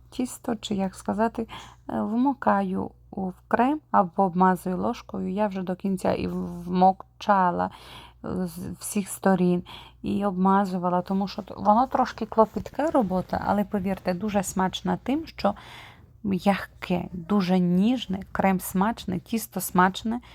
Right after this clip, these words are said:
тісто на вершках, і воно таке ніжне, смачне, і вони м'які. От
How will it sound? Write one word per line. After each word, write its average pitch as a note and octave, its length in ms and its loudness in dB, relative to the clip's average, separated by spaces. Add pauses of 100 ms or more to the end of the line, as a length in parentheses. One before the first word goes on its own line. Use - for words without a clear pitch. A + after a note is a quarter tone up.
(160)
тісто - 360 -4
на F#3 140 2
вершках, F#3+ 640 0
і F#3+ 40 -4
воно F#3+ 240 0
таке - 260 -4
ніжне, F#3+ 440 2
смачне, E3+ 600 0 (1040)
і F#3+ 380 2
вони G3 340 2
м'які. F#3+ 680 -2 (680)
От G3+ 340 0